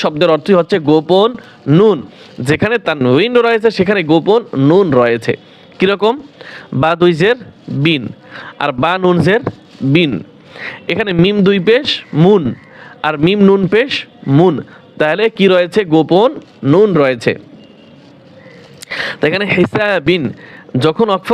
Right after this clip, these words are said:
করব তখন হিসাব বার উপরে জজম পড়বে, আর বার উপরে যখন জজম হয় তখন কলকলা হয়। কলকলা হরফ পাঁচটি, কফ,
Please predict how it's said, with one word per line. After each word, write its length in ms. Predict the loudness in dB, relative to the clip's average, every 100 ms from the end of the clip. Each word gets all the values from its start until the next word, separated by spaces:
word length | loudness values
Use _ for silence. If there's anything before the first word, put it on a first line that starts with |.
| 0
করব 180 | 0 2 -2 -2 -6
তখন 280 | -4 -2 -2 -2
হিসাব 1600 | -2 -2 0 0 0 0 0 0 0 0 0 0 0 0 0 0 -2 -4 -6 -20 -20 -20 -20 -20 -20 -8 -2
বার 140 | 0 0 0
উপরে 280 | 0 0 -2 -6 -16 -20 -20 -20 -20 -20 -20 -6 -2
জজম 300 | 2 2 0 0
পড়বে, 200 | 0 0 0
আর 60 | 0
বার 100 | 0
উপরে 140 | 0 0 0
যখন 140 | 0 0
জজম 300 | 0 0 0 0
হয় 200 | 0 -2 -8 -20 -20 -4
তখন 160 | 0 0 0
কলকলা 400 | -2 -2 -2 0 0
হয়। 120 | -2 -2
কলকলা 300 | -2 0 0
হরফ 180 | 0 -2
পাঁচটি, 300 | -4 -4 0 0
কফ, 160 | 0